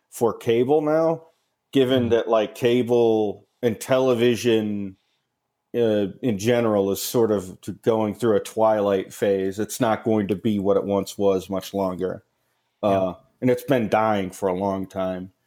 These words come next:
Speaker 1: Even late night numbers are sort of on a downward arc, where those
Speaker 2: Well,
Speaker 1: were
Speaker 2: think of
Speaker 1: super dependable.
Speaker 2: Think of how fast, uh, Newsmax, uh, grew just because of Trump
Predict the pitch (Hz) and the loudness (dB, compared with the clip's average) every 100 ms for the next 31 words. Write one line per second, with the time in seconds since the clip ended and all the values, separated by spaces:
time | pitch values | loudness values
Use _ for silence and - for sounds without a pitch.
0 | _ - 131 127 107 113 104 107 98 101 | _ -2 2 2 2 2 0 -4 -4 -4
1 | 101 98 95 92 90 92 92 90 87 87 | -4 -2 0 0 -2 -2 -2 -2 -4 -8
2 | - - 104 98 92 92 90 90 92 92 | -12 -4 0 0 0 -4 -4 -2 -2 -2
3 | 92 90 92 90 - _ _ _ _ 107 | -4 -4 -2 -4 -6 _ _ _ _ 0
4 | 101 107 107 95 98 95 147 131 123 110 | 2 4 2 0 -2 0 -2 0 -2 0
5 | 104 - 110 107 101 92 92 - _ _ | -2 0 0 0 -2 -2 -6 -8 _ _
6 | _ _ _ - 143 151 131 - 120 113 | _ _ _ -8 -4 -2 -2 0 0 0
7 | - 113 104 101 101 101 107 117 107 107 | -2 -4 -4 -4 -6 -6 -2 -2 0 0
8 | 104 - - - - - - 123 120 127 | 0 0 0 -2 -4 -10 -4 -2 -2 -6
9 | - _ - - - 117 107 101 98 - | -10 _ -20 -10 0 2 4 0 -4 -10
10 | - - - 117 110 98 101 95 - - | -2 -2 0 0 0 2 0 0 -4 -2
11 | 120 113 104 | 2 2 0